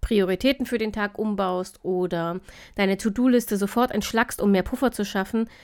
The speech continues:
dann ist das höchstens eine kleine Unannehmlichkeit. Wenn du aber krampfhaft versuchst, den Plan einzuhalten, dann machst du dir selbst Stress.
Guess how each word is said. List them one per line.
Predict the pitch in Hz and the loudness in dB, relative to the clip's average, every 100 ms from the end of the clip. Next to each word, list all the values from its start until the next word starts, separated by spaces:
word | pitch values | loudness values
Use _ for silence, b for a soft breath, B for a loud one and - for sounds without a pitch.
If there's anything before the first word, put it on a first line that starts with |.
| B B _ | B B _
dann | 220 233 | 2 2
ist | 269 - | 0 4
das | 214 202 | 4 6
höchstens | 247 254 220 226 | 4 2 0 0
eine | 208 | 2
kleine | 208 202 | 4 4
Unannehmlichkeit. | 226 226 165 156 165 - - - - - _ b b b b b b b b | 4 4 2 0 -4 -8 -8 -8 -8 -16 _ b b b b b b b b
Wenn | 208 208 302 | 4 8 8
du | 320 - | 8 6
aber | 185 180 | 2 2
krampfhaft | - - 285 381 370 311 - | 0 4 4 6 4 2 -2
versuchst, | 247 226 226 - | -2 0 -2 0
den | 202 196 | -2 0
Plan | 214 185 - | 0 0 2
einzuhalten, | 254 359 - 190 170 - - 220 - _ | 2 2 2 0 0 -4 -10 -12 -16 _
dann | - 233 | -2 2
machst | 247 233 | 2 0
du | 214 | -2
dir | 208 | 0
selbst | 196 - | 0 -2
Stress. | - - - - | -12 -12 -12 -16